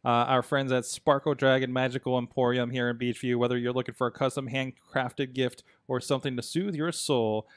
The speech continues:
uh, Sparkle Dragon's Magical Emporium has you covered. Be sure you stop,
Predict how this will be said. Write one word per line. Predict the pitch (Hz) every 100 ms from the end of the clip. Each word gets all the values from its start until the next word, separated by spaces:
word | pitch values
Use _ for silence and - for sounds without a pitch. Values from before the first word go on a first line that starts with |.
| _ _
uh, | 113 107
Sparkle | - 143 143
Dragon's | 135 135 131 123
Magical | 127 131 135 131 131 131
Emporium | 120 127 120 117
has | 120 117
you | 120
covered. | - 123 113 113 113 _ _
Be | -
sure | - 131
you |
stop, | 120 131 120 -